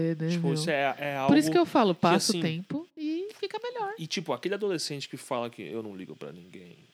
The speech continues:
Speaker 1: Eu, eu
Speaker 2: Mentira.
Speaker 1: era assim.
Speaker 2: Mas é mentira, mano.
Speaker 1: Lógico que é mentira.
Speaker 2: É mentira,
Speaker 1: Eu era
Speaker 2: mano. Você
Speaker 1: gótica,
Speaker 2: dessa
Speaker 1: e eu era
Speaker 2: época.
Speaker 1: muito mais feliz do que agora. Eu sempre falo isso.
Speaker 2: <laughs> É que
Speaker 1: Eu
Speaker 2: esse
Speaker 1: adorava
Speaker 2: meme é bom, esse meme,
Speaker 1: Não,
Speaker 2: mano.
Speaker 1: e de fato, era, era isso, assim, eu, eu, eu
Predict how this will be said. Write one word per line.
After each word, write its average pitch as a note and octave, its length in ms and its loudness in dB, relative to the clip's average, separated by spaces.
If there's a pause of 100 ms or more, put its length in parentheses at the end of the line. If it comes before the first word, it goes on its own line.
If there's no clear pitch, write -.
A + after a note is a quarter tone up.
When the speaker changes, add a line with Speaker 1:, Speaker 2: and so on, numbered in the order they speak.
(220)
Speaker 1:
Eu, E3+ 120 -4
eu C#3 60 -8
Speaker 2:
Mentira. E3 220 2
Speaker 1:
era D#3 100 2
assim. A3 360 -8 (100)
Speaker 2:
Mas B2+ 160 -6
é D3+ 60 -4
mentira, A2+ 600 -8
mano. G3 120 -8
Speaker 1:
Lógico D4+ 220 0
que C4+ 60 -2
é - 20 0
mentira. F#3 420 -4
Speaker 2:
É G3 100 -10
mentira, G3 600 4
Speaker 1:
Eu G3+ 40 8
era B3 120 6
Speaker 2:
mano. C#3 160 0
Você A#3 260 6
Speaker 1:
gótica, - 0 -
Speaker 2:
dessa F#3+ 380 4
Speaker 1:
e D3 120 8
eu A#3+ 80 6
era C4 100 6
Speaker 2:
época. B3 100 0
Speaker 1:
muito C#4+ 180 0
mais D#4+ 180 0
feliz C4 260 4
do C#4 60 0
que - 80 -2
agora. A#3 380 -2 (280)
Eu C4 80 -2
sempre - 340 0
falo C#4 240 0
isso. B3+ 260 -2
Speaker 2:
<laughs> - 280 -6
É F3+ 120 0
que - 80 -4
Speaker 1:
Eu B3+ 60 8
Speaker 2:
esse C#4 140 6
Speaker 1:
adorava - 200 8
Speaker 2:
meme F3 100 8
é E3+ 40 6
bom, D3 220 4
esse C#3 200 -4
meme, C3 300 0
Speaker 1:
Não, A#4+ 100 6
Speaker 2:
mano. D#4+ 120 4
Speaker 1:
e D4 60 0
de E4+ 120 2
fato, F4+ 520 2
era, G#3 160 4
era B3+ 240 4
isso, F#4+ 280 2
assim, C4 220 -4
eu, G3 180 -2
eu, G3+ 260 0
eu G3+ 240 0